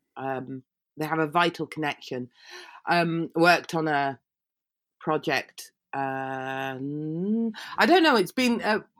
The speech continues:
not, it, we kind of brought it to a, uh,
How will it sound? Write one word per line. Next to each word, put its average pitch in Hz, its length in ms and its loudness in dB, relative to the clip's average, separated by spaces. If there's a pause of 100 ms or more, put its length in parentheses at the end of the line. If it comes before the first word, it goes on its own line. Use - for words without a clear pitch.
(160)
not, 214 680 0
it, 190 200 2
we 185 380 -2
kind 294 260 2
of 196 120 0
brought 233 260 2
it 190 140 -4
to 190 180 0 (240)
a, - 60 -2
uh, 175 360 2